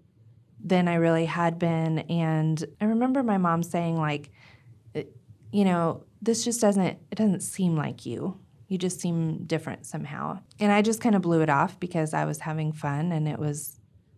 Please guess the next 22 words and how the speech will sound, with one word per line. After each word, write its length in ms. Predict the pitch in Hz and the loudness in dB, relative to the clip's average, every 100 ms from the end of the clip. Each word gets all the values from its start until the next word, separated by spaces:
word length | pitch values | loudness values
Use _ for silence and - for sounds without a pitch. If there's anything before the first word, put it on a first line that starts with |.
| - - | -12 -4
I 100 | 156 | -2
felt 260 | 165 156 | 0 0
like 180 | 160 156 | 0 0
I 100 | 151 | 0
was, 360 | 151 151 156 - _ _ - | 0 -2 -6 -16 _ _ -4
you 140 | 180 | 0
know, 240 | 151 151 156 - _ _ _ - - - - | 0 -2 -6 -14 _ _ _ -20 -20 -10 -2
I 40 | |
was 120 | 170 165 | 0 2
enjoying 680 | 175 165 160 156 156 151 | 0 2 2 2 2 0
life 340 | 143 160 180 - | -2 -4 -6 -6
at 140 | 170 | -6
the 80 | 165 | -6
time. 420 | - 165 160 160 | -6 -4 -2 -2
But 320 | 160 165 151 - - | 2 2 2 -4 -6
shortly 420 | - 190 170 151 | 0 2 2 0
after, 640 | 151 156 170 160 156 139 - - | 0 -2 -2 0 0 -2 -6 -10
I 60 | |
kind 180 | 160 175 | -8 -6
of 120 | 170 | -6
crashed 600 | 170 - 165 160 - - - - | -8 -2 -2 -2 -4 -10 -14 -8
into, 1080 | 175 170 165 - - 180 160 160 156 156 | -4 -2 -2 -4 -6 -2 0 0 0 0